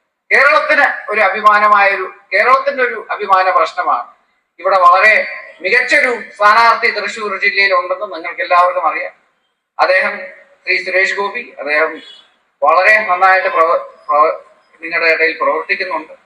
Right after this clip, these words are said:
അദ്ദേഹത്തിന്റെ വിജയത്തിന് വേണ്ടി നിങ്ങൾ എല്ലാവരും ഒറ്റക്കെട്ടായി പ്രവർത്തിക്കുക. ഒറ്റക്കെട്ടായിട്ട് നിങ്ങൾ എല്ലാവരും പ്രവർത്തിച്ച്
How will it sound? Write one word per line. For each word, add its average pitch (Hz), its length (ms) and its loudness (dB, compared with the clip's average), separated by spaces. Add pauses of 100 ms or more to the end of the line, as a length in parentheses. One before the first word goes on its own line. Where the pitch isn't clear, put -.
(340)
അദ്ദേഹത്തിന്റെ 185 480 0
വിജയത്തിന് 196 500 0
വേണ്ടി 196 200 0
നിങ്ങൾ 180 300 -2
എല്ലാവരും 175 420 -2
ഒറ്റക്കെട്ടായി 196 720 -2
പ്രവർത്തിക്കുക. 196 800 -2 (240)
ഒറ്റക്കെട്ടായിട്ട് 247 960 0
നിങ്ങൾ 233 240 0
എല്ലാവരും 220 420 0
പ്രവർത്തിച്ച് 214 560 0